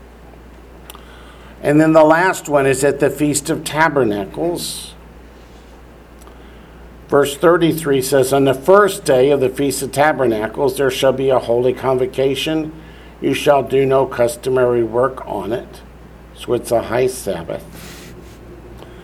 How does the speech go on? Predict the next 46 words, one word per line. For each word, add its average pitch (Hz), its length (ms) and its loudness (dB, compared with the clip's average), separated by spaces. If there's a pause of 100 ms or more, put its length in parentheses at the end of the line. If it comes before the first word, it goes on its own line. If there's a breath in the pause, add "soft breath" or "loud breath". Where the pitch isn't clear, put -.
(340 loud breath)
And 127 100 2
it 127 60 2
says 151 300 2
in 147 120 2
verse 147 200 4
thirty-six, 156 560 2
"For 156 160 0
seven 190 440 4
days 143 340 2
you 139 80 -2
shall 135 200 2
offer 151 420 4
an 143 80 4
offering 147 460 2
made 143 180 2
by 147 140 8
fire 143 400 4
to 151 140 0
the 147 140 4
Lord. 120 440 -4 (460 loud breath)
On 147 180 6
the 160 180 4
eighth 180 420 4
day 139 180 4
you 123 180 2
shall 123 220 0
have 139 220 2
a 135 100 2
holy 135 300 2
convocation. 131 920 -2 (680 loud breath)
You 127 100 2
shall 135 220 2
offer 151 460 2
an 139 100 2
offering 151 400 2
made 143 200 4
by 135 140 4
fire 143 360 2
to 139 160 -4
the 131 140 2
Lord. 131 440 2 (360 loud breath)
It 131 140 0
is 127 160 0
a 127 80 0
sacred 160 520 2
assembly. 131 720 0